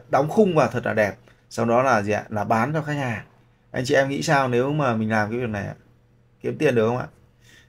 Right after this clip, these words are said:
Được đấy, đúng không? Đấy, Van Gogh này, rồi rất nhiều các nghệ sĩ khác nhau. Quý vị đã có thống kê ở đây rồi. Đấy. Tiếp theo là hai mươi lăm nhiếp ảnh gia nổi tiếng.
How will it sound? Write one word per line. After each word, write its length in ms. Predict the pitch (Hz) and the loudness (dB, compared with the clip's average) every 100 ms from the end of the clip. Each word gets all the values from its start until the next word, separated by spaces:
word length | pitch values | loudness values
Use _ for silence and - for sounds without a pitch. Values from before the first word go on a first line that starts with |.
| _ | _
Được 160 | 113 117 | 0 2
đấy, 240 | 139 160 175 - - | 2 -2 -8 -18 -12
đúng 140 | 120 | -6
không? 240 | 139 156 160 - - - - - _ _ _ _ _ - - _ _ _ _ _ - | -2 -2 -2 -8 -20 -20 -20 -20 _ _ _ _ _ -20 -20 _ _ _ _ _ 0
Đấy, 240 | 135 165 - | 4 4 4
Van 380 | 143 160 160 160 | 6 6 6 6
Gogh 300 | 202 214 - | 6 6 -2
này, 180 | 131 | -6
rồi 140 | 110 113 | -4 -2
rất 160 | 180 | -2
nhiều 220 | 214 165 135 | 0 2 2
các 120 | 156 | 0
nghệ 140 | 156 | -2
sĩ 220 | - - | -4 -4
khác 140 | 160 175 | 0 0
nhau. 340 | 175 156 127 | 0 -2 -2
Quý 60 | 127 | -6
vị 120 | 131 | -2
đã 140 | 131 123 | 0 0
có 340 | 117 110 120 | 2 2 0
thống 140 | 127 113 | -4 -2
kê 220 | 135 120 | 4 6
ở 80 | 113 | 6
đây 100 | 110 | 2
rồi. 160 | 98 101 - _ - | -2 -6 -16 _ -6
Đấy. 360 | 101 113 127 - - - - - | -2 0 -2 -6 -18 -16 -12 -2
Tiếp 140 | 156 - | -2 2
theo 240 | 151 135 | 2 2
là 100 | 120 | 2
hai 260 | 120 151 151 | 0 2 2
mươi 120 | 151 | 2
lăm 240 | 151 143 | 2 2
nhiếp 160 | 156 196 | 2 0
ảnh 220 | 117 101 | -2 -2
gia 180 | 120 135 | 0 0
nổi 180 | 127 95 | -2 -4
tiếng. 240 | 107 110 | -4 -4